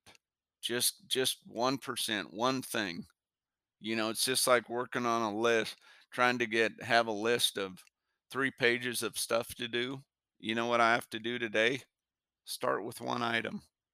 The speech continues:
Get one thing done on that list. And then get one more thing done on that list. And you know what? Eventually, I'll get to the end of my list. And that,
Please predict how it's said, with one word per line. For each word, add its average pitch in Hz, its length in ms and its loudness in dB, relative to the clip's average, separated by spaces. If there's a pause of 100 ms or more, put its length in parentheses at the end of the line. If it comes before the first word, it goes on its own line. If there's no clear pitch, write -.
(440)
Get 123 240 2
one 120 480 -4
thing 110 420 -4
done 101 180 -2
on 101 200 -4
that 90 220 -2
list. 92 560 -4 (880)
And 104 180 -4
then 113 200 -2
get 120 260 0
one 123 340 -2
more 123 340 -2
thing 104 380 -4
done 101 160 0
on 98 200 -4
that 87 220 -2
list. 92 420 -2
And 101 120 -6
you 107 80 -6
know 113 140 -2
what? 117 320 -2 (600)
Eventually, 131 580 0
I'll 131 160 4
get 131 260 0
to - 80 -4
the 104 140 0
end 107 160 0
of 104 60 -4
my 107 160 -2
list. 117 640 -4 (1000)
And 110 340 2 (600)
that, 120 340 8